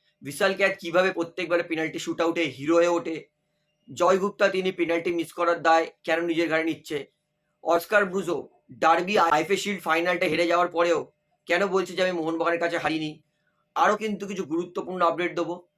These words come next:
তাই বন্ধুরা বলতে হবে ভিডিওটা গুরুত্বপূর্ণ হবে, শেষ পর্যন্ত দেখবেন। এবং যারা চ্যানেল নতুন আছেন সকলকে একটি অনুরোধ করে রাখবো, যেহেতু এখানে আপনারা খেলার সমস্ত রকম আপডেটস পেয়ে যাবেন,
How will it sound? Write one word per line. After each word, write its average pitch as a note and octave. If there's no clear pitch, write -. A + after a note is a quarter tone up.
তাই F#3
বন্ধুরা F3
বলতে D#3
হবে F3
ভিডিওটা E3
গুরুত্বপূর্ণ E3
হবে, E3
শেষ D#3+
পর্যন্ত D#3+
দেখবেন। D#3+
এবং F3
যারা D#3
চ্যানেল F3
নতুন E3
আছেন E3
সকলকে D#3
একটি D#3
অনুরোধ E3
করে D#3+
রাখবো, D#3+
যেহেতু D3+
এখানে D#3
আপনারা D3+
খেলার D3+
সমস্ত C#3
রকম D#3+
আপডেটস D#3
পেয়ে D#3+
যাবেন, D3